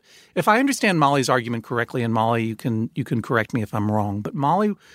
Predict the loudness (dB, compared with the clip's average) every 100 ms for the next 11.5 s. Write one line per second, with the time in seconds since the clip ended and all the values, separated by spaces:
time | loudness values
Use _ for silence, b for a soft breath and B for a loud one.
0 | b b b b -2 0 2 0 -4 -4
1 | -2 -2 -2 -4 -8 _ _ _ _ _
2 | _ _ -8 -2 -2 -2 0 2 2 0
3 | -2 -4 -4 -4 -2 -2 -4 -8 _ _
4 | _ _ _ _ _ _ _ _ _ _
5 | _ _ _ 0 2 4 2 -2 -6 _
6 | _ _ _ -2 0 0 -4 -2 0 0
7 | 0 0 0 0 -2 -6 -8 -10 -14 _
8 | _ _ _ _ _ -4 -4 -2 -2 -2
9 | -2 -2 -4 -10 _ _ _ _ _ _
10 | _ _ _ _ -4 -2 0 2 4 4
11 | 0 -6 -4 -4